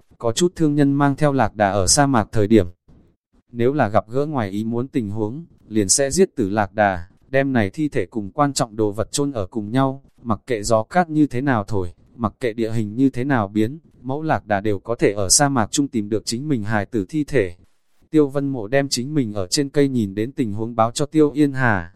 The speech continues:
nàng ngoài ý muốn ừ một tiếng, dương mắt nhìn Tiêu Vân Mộ nói, "Ý của ngươi là?" Tiêu Vân Mộ hừ cười một tiếng nói, "Nàng không phải muốn đi sao? Vậy làm nàng đi hảo."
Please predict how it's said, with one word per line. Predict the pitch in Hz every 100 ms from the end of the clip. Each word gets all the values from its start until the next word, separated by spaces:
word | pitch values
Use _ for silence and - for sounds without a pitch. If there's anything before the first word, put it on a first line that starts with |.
| _ -
nàng | 113 101
ngoài | 104 101
ý | 95 110
muốn | 117 131
ừ | 139 107
một | 107 101
tiếng, | 117 110 147 - _
dương | 120 147 147
mắt | 180
nhìn | 165 123 98
Tiêu | 151 143
Vân | 143 139
Mộ | 131 104
nói, | 107 101 131 - _ -
"Ý | 113
của | - 104
ngươi | 131 147
là?" | 120 101 85 85 -
Tiêu | 151
Vân | 135 139
Mộ | 135 117
hừ | 107 104
cười | 107 107
một | 104 104 -
tiếng | 113 117
nói, | 110 120 160 _ _
"Nàng | 113 101 98
không | 151 143
phải | 127 87
muốn | 104 107 127 165 _ _ - _ _ _ _ _
đi | 143
sao? | 143 156 151 143 135 _ _ _ 117
Vậy | 123 110
làm | 107 98
nàng | 104 101 104
đi | 139
hảo." | 131 113 87